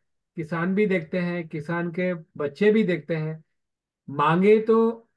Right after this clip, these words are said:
जैसे शहर के नौकरी वाले लोगों के बच्चों की होती है, किसान के बच्चों को भी होती है कि बाबा एक, अ, अच्छा घर चाहिए, बाबा मुझे अपना अलग से पढ़ाई करने के लिए रूम चाहिए, मुझे एक अच्छी स्कूल में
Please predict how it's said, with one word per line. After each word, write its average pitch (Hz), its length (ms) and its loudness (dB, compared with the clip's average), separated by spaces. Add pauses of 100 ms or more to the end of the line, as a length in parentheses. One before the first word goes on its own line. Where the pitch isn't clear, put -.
(100)
जैसे 170 380 -2
शहर 196 420 -4
के 226 320 -2
नौकरी 165 600 -6
वाले 214 260 -4
लोगों 196 300 -6
के 202 120 -8
बच्चों 175 340 -6
की 196 160 -6
होती 170 320 -4
है, 175 360 -8
किसान 165 360 -4
के 208 120 2
बच्चों 185 320 -2
को 170 160 -4
भी 170 100 0
होती 160 320 -4
है 156 260 -6 (320)
कि 180 80 -4
बाबा 165 360 -2
एक, 175 340 -4
अ, 160 400 -6 (220)
अच्छा 160 300 -4
घर 175 240 0
चाहिए, 170 580 -2 (300)
बाबा 151 260 -4
मुझे 160 280 -4
अपना 160 400 -8
अलग 156 220 -6
से 170 300 -4 (340)
पढ़ाई 151 280 -2
करने 165 300 -4
के 160 140 -6
लिए 165 180 -2
रूम 160 240 0
चाहिए, 156 500 -2 (320)
मुझे 170 280 -2
एक 175 80 -8
अच्छी 185 360 -4
स्कूल 175 340 -2
में 175 340 -6